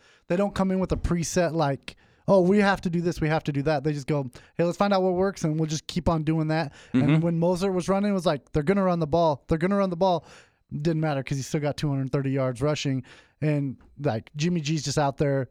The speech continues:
Speaker 1: as a pivot point for the ball to get from the center to the running backs.
Speaker 2: Yep, exactly.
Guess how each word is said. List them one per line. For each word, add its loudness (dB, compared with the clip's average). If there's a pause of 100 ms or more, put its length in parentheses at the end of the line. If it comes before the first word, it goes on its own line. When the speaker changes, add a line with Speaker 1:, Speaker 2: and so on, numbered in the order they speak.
Speaker 1:
as -2
a 0
pivot 0
point -4
for -2
the -4
ball 0
to -6
get -4
from -2
the -2
center -2
to -8
the -4
running -2
backs. -4 (440)
Speaker 2:
Yep, 4 (200)
exactly. 2